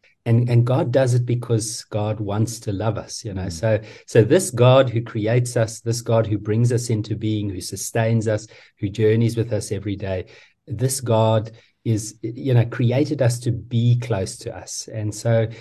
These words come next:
Speaker 1: so today, yeah, I just wanna say, whatever you're, you're facing, and, and I hope, you know, that, that the day today is, is a blessed one. The sun is shining in Cape Town. <laughs> Um,
Speaker 2: Yes.
Speaker 1: but, but I pray that you'll be close to God and, and that God's Spirit would remind you again of the hope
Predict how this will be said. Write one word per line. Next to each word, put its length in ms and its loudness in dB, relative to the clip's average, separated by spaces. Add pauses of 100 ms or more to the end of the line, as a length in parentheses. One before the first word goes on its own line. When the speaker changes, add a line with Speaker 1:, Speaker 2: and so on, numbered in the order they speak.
(140)
Speaker 1:
so 180 6
today, 320 6
yeah, 180 4
I 120 6
just 180 -6
wanna 180 4
say, 240 2
whatever 360 2
you're, 320 4 (160)
you're 160 4
facing, 540 0
and, 120 -4
and 200 -2
I 120 0
hope, 240 4 (400)
you 120 4
know, 180 6
that, 380 -2
that 160 -2
the 80 0
day 260 4
today 380 0
is, 120 -4
is 220 -4
a 60 0
blessed 540 0
one. 200 -6
The 80 -6
sun 300 -2
is 80 0
shining 480 0
in 160 0
Cape 280 -8
Town. 600 0
<laughs> 40 -16 (360)
Um, 200 4
Speaker 2:
Yes. 80 6
Speaker 1:
but, 360 2
but 160 0
I 140 0
pray 300 4
that 200 0
you'll 120 0
be 200 0
close 460 4
to 100 -2
God 320 0
and, 200 -6
and 180 -6
that 140 -6
God's 260 0
Spirit 380 -2
would 120 -4
remind 400 -2
you 140 0
again 360 -2
of 140 -14
the 80 -10
hope 360 0